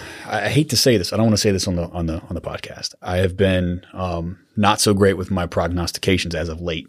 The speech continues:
as, like, openly optimistic as I have said they are, right? Um, I'm here to be a cheerleader. And then in hindsight,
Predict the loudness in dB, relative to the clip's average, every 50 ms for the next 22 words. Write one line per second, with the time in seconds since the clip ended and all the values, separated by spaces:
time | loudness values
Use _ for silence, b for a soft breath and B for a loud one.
0 | -16 _ _ -4 -2 0 2 0 0 0 -2 -2 -2 -4 -6 -10 _ _ -16 -14
1 | -14 -14 -8 2 4 4 4 6 6 4 6 6 4 2 2 0 -2 -2 -2 -4
2 | -4 -6 -6 -6 -6 -6 -6 -4 -4 -4 -4 -4 0 0 0 0 0 -2 -4 -4
3 | -4 -8 -10 -14 -20 _ _ -16 -14 -14 -16 -18 _ _ _ -20 -18 -18 -18 -18
4 | -18 -20 _ _ _ _ b b b b b b b b b -6 2 4 4 6
5 | 6 4 2 0 2 0 0 0 0 -2 -4 -6 -10 -14 -18 -18 -20 b b b
6 | b b -4 -2 0 0 -2 -2 -2 -2 0 0 0 2 4 4 4 4 4 2
7 | 2 2 2 0